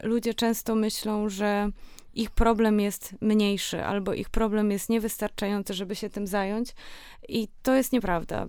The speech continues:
bo każdy subiektywnie odczuwa swoje problemy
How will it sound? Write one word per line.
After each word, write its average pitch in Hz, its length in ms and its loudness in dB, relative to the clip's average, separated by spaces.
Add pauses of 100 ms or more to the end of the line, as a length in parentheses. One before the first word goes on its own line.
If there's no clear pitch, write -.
(160)
bo 214 380 2 (540)
każdy 233 420 2
subiektywnie 220 1000 2
odczuwa 208 480 -2
swoje 208 300 -2
problemy 208 560 2